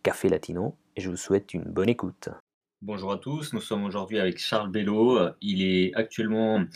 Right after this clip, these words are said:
donc chef de site à l'aéro-, aéroport de Paris et nous avons, nous allons avoir une conversation autour de, hum, du pilotage de, des avions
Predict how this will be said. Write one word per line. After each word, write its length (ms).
donc 180
chef 260
de 120
site 420
à 60
l'aéro-, 400
aéroport 540
de 120
Paris 640
et 340
nous 180
avons, 420
nous 140
allons 160
avoir 220
une 100
conversation 880
autour 420
de, 280
hum, 420
du 320
pilotage 640
de, 480
des 160
avions 420